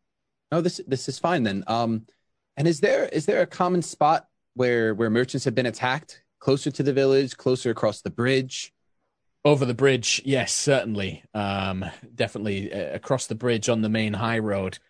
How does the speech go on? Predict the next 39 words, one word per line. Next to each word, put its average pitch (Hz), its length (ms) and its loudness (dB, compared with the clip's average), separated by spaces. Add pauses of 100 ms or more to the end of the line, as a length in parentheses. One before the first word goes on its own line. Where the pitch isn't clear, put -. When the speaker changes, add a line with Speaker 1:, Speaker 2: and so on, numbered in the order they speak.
(200)
Speaker 2:
Um, 107 200 0
that, 139 280 2 (960)
there's 135 200 0
a 127 60 -2
crossroads 117 720 0
where 107 320 2 (200)
the 110 100 0
road 120 320 4
begins 113 380 -2
leading 113 300 2
up 110 140 -4
to - 100 -6
the 104 80 -4
castle. 113 540 -2 (280)
Um, 98 300 -2
and 117 120 -4
around 135 320 0
there, 120 140 0
there's 113 220 -2
a 113 60 -2
little 117 260 -4
bit 107 120 -4
of - 80 -8
shrubland 104 680 -2
and 95 140 -6
some, 98 480 -6
some 92 380 -10 (220)
rock 117 200 -4 (100)
outcroppings, 104 720 -6
things 107 220 -6
like 95 200 -2
that. 101 220 -2 (340)
Uh, 92 160 -8
a 98 40 -10
couple 101 220 -6
of 95 60 -4
small 98 320 -4
hills. 95 440 -4 (340)
Um, 90 360 -6